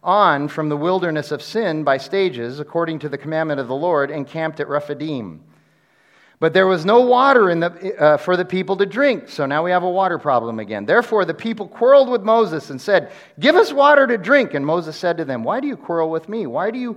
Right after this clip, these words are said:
test the Lord?" But the people thirsted there for water. And the people grumbled against Moses and said, "Why did you bring us up out of Egypt to kill us and our children and our livestock with thirst? You're trying to kill us, Moses."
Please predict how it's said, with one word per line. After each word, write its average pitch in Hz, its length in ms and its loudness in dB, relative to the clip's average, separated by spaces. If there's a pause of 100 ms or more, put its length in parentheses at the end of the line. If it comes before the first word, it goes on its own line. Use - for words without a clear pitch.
(280)
test 214 400 -2
the 190 100 -2
Lord?" 202 460 -2 (180)
But 175 140 -4
the 180 60 -4
people 226 300 -8
thirsted 240 520 -6
there 147 160 0
for 160 120 -10
water. 170 480 -4 (640)
And 160 140 -2
the 175 60 -2
people 214 280 -4
grumbled 202 480 2
against 185 300 -2
Moses 175 480 -2
and 135 100 -12
said, 156 240 -2
"Why 233 160 2
did 330 160 -2
you 320 80 0
bring 180 260 0
us 175 140 -2
up 170 140 0
out 151 180 4
of 147 140 -2
Egypt 160 400 -8 (240)
to 170 100 -2
kill 185 320 2
us 175 200 2
and 147 120 -2
our 131 80 0
children 180 480 0
and 147 100 0
our 120 120 0
livestock 160 640 -2 (100)
with 131 280 -8
thirst? 151 520 -6 (1300)
You're 151 80 -18
trying 202 220 -6
to 190 40 -6
kill 302 300 -10
us, - 340 -10
Moses." 143 500 -12